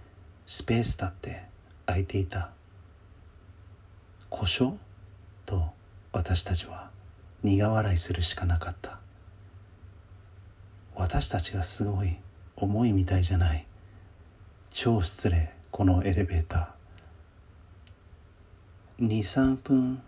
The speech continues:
待ってみても状況は変わらなかったので、仕方なく階段で行くことにして、エレベーターを降りると、ビルの入り口から男の人が駆けつけてきた。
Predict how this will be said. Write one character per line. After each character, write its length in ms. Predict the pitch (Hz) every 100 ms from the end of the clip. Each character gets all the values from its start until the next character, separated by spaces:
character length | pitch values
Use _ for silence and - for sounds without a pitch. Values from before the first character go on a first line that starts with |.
| - - 117
待 180 | 113
っ 20 | -
て 140 | 98
み 100 | 90
て 120 | 92
も 160 | 90 82
状 180 | 107 98
況 200 | - 98
は 340 | 98 95 92 -
変 100 | 101
わ 100 | 101
ら 120 | 113
な 140 | 110 -
か 100 | 90
っ 40 |
た 160 | - 90
の 100 | 85
で、 240 | 80 82 - - - - - - -
仕 180 | - -
方 260 | 117 123
な 140 | 117 113
く 220 | 92 85 - - -
階 180 | - 107
段 220 | 117 113
で 140 | 107
行 100 | 101
く 140 | - -
こ 160 | -
と 120 | 87 104
に 120 | 90
し 80 | -
て、 240 | 87 87 - - -
エ 80 | 113
レ 120 | 123
ベ 180 | 120 113
ー 40 |
タ 200 | - 95
ー 20 |
を 80 | 87
降 60 | 90
り 100 | 92
る 160 | 90
と、 100 | - - - - - - - - - - - -
ビ 120 | 113 113
ル 120 | 101
の 120 | 90
入 180 | 90 98
り 60 |
口 220 | 95 92 -
か 140 | 98
ら 220 | 90 90 - -
男 300 | - 98 107
の 100 | 120
人 200 | 117 -
が 320 | - 95 85 -
駆 300 | - 87 95
け 60 | -
つ 80 | -
け 100 | -
て 140 | -
き 100 | -
た。 200 | -